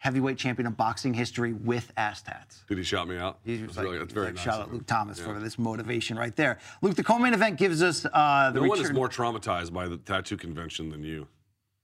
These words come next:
Speaker 1: The ass tats? Yes. Yes. It's, it's, it's just so unnecessary.
Speaker 2: No, it's not quite, uh, the opposite. It's actually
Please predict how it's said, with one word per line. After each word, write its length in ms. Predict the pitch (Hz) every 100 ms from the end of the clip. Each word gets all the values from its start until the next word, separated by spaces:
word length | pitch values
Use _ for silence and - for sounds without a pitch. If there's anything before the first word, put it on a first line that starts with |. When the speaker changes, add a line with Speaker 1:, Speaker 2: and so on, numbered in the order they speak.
| _ _ _ _ _ _ _ _
Speaker 1:
The 160 | 123 123
ass 200 | 127 -
tats? 320 | 165 156 -
Yes. 340 | 107 - - _ _ _ _ _ _
Yes. 300 | - - - _ _ _ _ -
It's, 320 | - - - _
it's, 360 | 120 101 - - _ _ _ _ _ _ _
it's 120 | 120
just 220 | 156 147
so 200 | - 151
unnecessary. 720 | 156 135 131 - 156 127 87 82
Speaker 2:
No, 220 | 110 92
it's 320 | 85 - -
not 200 | 90 98
quite, 320 | - 104 85 - -
uh, 120 | 85 71
the 180 | 90
opposite. 340 | 87 80 71 71
It's 240 | 71 - 50
actually 280 | 78 76